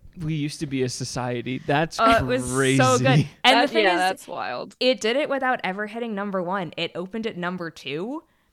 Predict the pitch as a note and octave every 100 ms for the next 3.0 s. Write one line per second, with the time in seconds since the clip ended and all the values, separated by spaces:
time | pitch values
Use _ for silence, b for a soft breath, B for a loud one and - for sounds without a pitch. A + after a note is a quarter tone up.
0 | _ _ _ _ _ - - _ G#3+ G#3
1 | G3 F#3+ G3 F#3+ F#3 G3 G#3+ A3 G3+ G#3
2 | A3+ G#3 - G3 F#3 F3+ F#3+ G#3+ - -